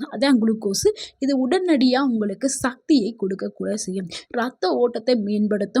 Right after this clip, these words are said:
மூளையை நல்லா சுறுசுறுப்பா, ஆக்டிவா இயங்க வைக்கிறதுக்கு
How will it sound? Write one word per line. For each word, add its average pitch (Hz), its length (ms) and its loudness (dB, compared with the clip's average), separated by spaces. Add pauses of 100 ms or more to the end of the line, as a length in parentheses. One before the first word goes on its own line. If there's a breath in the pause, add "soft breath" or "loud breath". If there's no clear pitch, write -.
(160)
மூளையை 285 460 2
நல்லா 214 260 -4
சுறுசுறுப்பா, 240 680 -8 (160)
ஆக்டிவா 233 480 -8
இயங்க 202 340 -4
வைக்கிறதுக்கு 185 580 -4